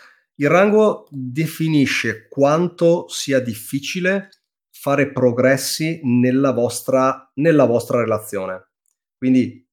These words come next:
per darvi un riferimento, se il vostro contatto è un, eh, come dire, un politico estremamente importante,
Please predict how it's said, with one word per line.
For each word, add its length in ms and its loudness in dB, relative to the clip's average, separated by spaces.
per 160 0
darvi 220 4
un 60 2
riferimento, 540 -2
se 200 -2
il 80 2
vostro 300 -2
contatto 640 -2
è 200 -2
un, 300 -2
eh, 840 -2
come 160 -12
dire, 280 -8
un 180 -2
politico 380 2
estremamente 460 0
importante, 960 -2